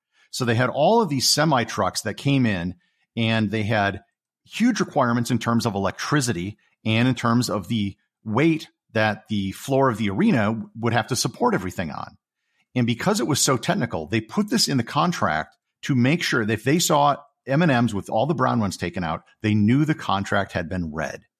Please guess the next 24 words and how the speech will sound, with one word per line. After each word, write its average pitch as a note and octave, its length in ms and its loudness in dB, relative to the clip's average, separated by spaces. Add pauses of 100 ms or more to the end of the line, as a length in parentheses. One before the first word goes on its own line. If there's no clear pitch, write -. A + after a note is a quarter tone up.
(600)
If B2+ 160 0
there B2+ 100 2
were A2+ 120 4
no C3+ 320 4
brown, A2 380 0
if, B2 220 -4
if A#2+ 160 -4
there B2+ 80 2
were F#3+ 220 2
brown B2 300 2
M G2+ 100 2
and F2+ 180 2
Ms G#2+ 100 -2
or B2+ 160 2
no D#3 200 4
M C#3 160 2
and A2 80 2
Ms F#2 200 -2
at F#2+ 80 -4
all, A#2+ 460 0 (220)
then D3+ 220 4
they C#3+ 140 4
knew B2+ 560 4 (220)
that A2 400 0